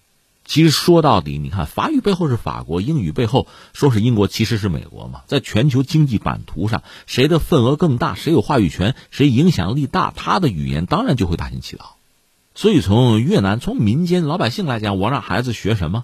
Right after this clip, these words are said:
肯定学英语比学法语有前途啊。法语太窄啊，而且你看这法语圈子好多都是非洲国家嘛，那经济不够发达呀。你可以对比一下印度，印度那英语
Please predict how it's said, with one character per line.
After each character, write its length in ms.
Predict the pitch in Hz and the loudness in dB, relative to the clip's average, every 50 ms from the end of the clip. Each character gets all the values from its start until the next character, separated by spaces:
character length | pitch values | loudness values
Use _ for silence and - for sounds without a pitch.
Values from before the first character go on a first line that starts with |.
| - _ | -8 _
肯 160 | - 160 165 | 0 0 2
定 120 | 202 240 190 | 4 2 2
学 180 | - 220 220 | 2 2 0
英 180 | 208 226 233 226 | 0 0 0 0
语 140 | 175 156 160 | 0 0 0
比 140 | 160 - | -2 -4
学 160 | - - - 160 | -4 -4 -6 -4
法 260 | - - - 151 262 | -2 -2 -2 0 0
语 80 | 294 | 2
有 140 | - 80 - | 0 0 -2
前 200 | - - 65 65 | -4 -8 -10 -10
途 160 | - - - | -10 -14 -18
啊。 200 | - - - - _ _ _ _ _ _ _ _ _ _ | -20 -20 -20 -20 _ _ _ _ _ _ _ _ _ _
法 160 | - 135 190 226 | 2 2 4 4
语 80 | 147 | 4
太 140 | 123 185 214 | 2 0 0
窄 140 | - - - | -2 -4 -6
啊， 260 | - - - - - _ _ _ _ | -6 -8 -16 -20 -20 _ _ _ _
而 120 | - - 156 | -4 0 2
且 80 | 175 | 2
你 140 | 175 143 107 | 2 0 0
看 140 | 95 160 143 | -2 0 -2
这 60 | 127 | -2
法 180 | - - 123 139 | 0 0 0 0
语 80 | 104 | 0
圈 220 | - - - 131 127 | -2 -4 -4 -2 -2
子 120 | 104 87 - - - | -4 -4 -6 -12 -20
好 160 | - - 92 95 | -6 -4 0 2
多 140 | 127 139 | 2 2
都 60 | 127 107 | 2 0
是 80 | - | 2
非 200 | - 147 180 185 | 4 4 6 6
洲 140 | 127 85 69 | 4 2 0
国 120 | 64 64 | -2 -8
家 220 | 64 67 60 62 64 | -10 -12 -14 -16 -16
嘛， 100 | 65 - _ _ - | -18 -20 _ _ -12
那 80 | 104 | -8
经 180 | - - 151 139 | -4 -2 -2 -2
济 60 | 107 | 0
不 100 | - - | -2 0
够 120 | 185 190 | 0 0
发 180 | - - 71 60 | 0 0 -2 -6
达 140 | - - - | -6 -10 -16
呀。 140 | - - - _ _ _ _ _ _ _ _ _ - - - - - | -18 -20 -20 _ _ _ _ _ _ _ _ _ -20 -20 -20 -8 -4
你 100 | 143 139 | 0 2
可 80 | 165 | 2
以 40 | 170 | 2
对 180 | - 185 160 123 | 2 2 2 2
比 140 | 113 110 | 2 0
一 40 | 117 | 0
下 120 | 120 147 147 | 0 0 0
印 340 | 147 165 190 170 139 113 | 2 2 2 2 2 2
度， 140 | 98 98 101 | 0 0 -2
印 260 | 123 160 226 226 196 | -2 -2 -2 -2 0
度 200 | 160 156 151 139 | 2 2 2 2
那 100 | 123 123 | 0 -2
英 240 | 127 139 165 170 165 | -2 0 0 0 0
语 340 | 127 98 95 104 113 113 | 0 0 0 0 0 0